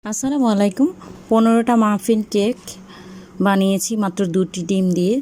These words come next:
তো সেটাই দেখিয়ে দিব। এই কেকগুলো কিন্তু আমরা বাজার থেকে দশ টাকা, পনেরো টাকা দিয়ে কিনে থাকি। তো এর জন্য নিয়ে নিলাম সয়াবিন তেল হাফ কাপ, চিনি হাফ কাপ, ময়দা এক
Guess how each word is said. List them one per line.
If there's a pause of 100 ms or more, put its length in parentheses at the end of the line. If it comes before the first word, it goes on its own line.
(100)
তো
সেটাই
দেখিয়ে
দিব। (120)
এই
কেকগুলো
কিন্তু
আমরা
বাজার
থেকে
দশ
টাকা, (320)
পনেরো
টাকা
দিয়ে
কিনে
থাকি।
তো
এর
জন্য
নিয়ে
নিলাম
সয়াবিন
তেল
হাফ
কাপ, (480)
চিনি
হাফ
কাপ, (520)
ময়দা
এক